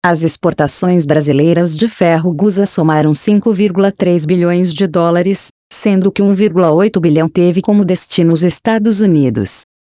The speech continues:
Minas Gerais respondeu por sessenta e quatro vírgula nove por cento desse montante. "Minas tem um protagonismo indiscutível nessa cadeia produtiva", destacou o ministro.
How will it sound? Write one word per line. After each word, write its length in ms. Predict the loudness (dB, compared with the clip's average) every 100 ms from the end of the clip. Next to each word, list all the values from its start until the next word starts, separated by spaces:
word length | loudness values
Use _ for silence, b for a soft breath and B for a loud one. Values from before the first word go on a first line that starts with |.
| -2
Minas 320 | 2 2 2
Gerais 420 | 2 2 2 0 0
respondeu 680 | -4 -2 -2 0 2 0
por 140 | -2 -4
sessenta 500 | -4 -4 -2 0 -2
e 40 |
quatro 400 | 0 0 0 0
vírgula 460 | 0 0 2 2 2
nove 340 | 2 0 -2
por 180 | -2 -4
cento 360 | -2 -2 -2
desse 340 | 0 0 0 0
montante. 680 | 2 0 0 0 -2 -4 -6 _ _ _ 0
"Minas 340 | 2 2 0
tem 240 | -2 0 2
um 100 | 2
protagonismo 840 | 0 0 0 2 2 2 2 2
indiscutível 800 | 2 0 -2 -4 -2 -2 0 2
nessa 360 | 2 0 -2 -2
cadeia 520 | -2 0 0 2 0
produtiva", 720 | 0 0 -2 0 0 0 -2 -6 _ -2
destacou 680 | -2 0 -4 -2 0 2
o 60 | 4
ministro. 640 | 4 4 2 -2 -4 -4